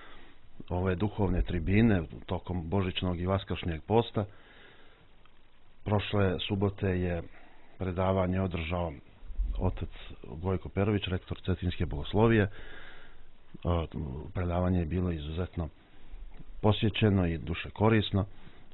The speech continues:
tako da i ove subote očekujemo ovo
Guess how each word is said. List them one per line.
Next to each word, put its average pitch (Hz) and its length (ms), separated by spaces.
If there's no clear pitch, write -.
tako 92 280
da 80 300
i 92 180
ove 87 200
subote 87 540
očekujemo 98 720
ovo 92 320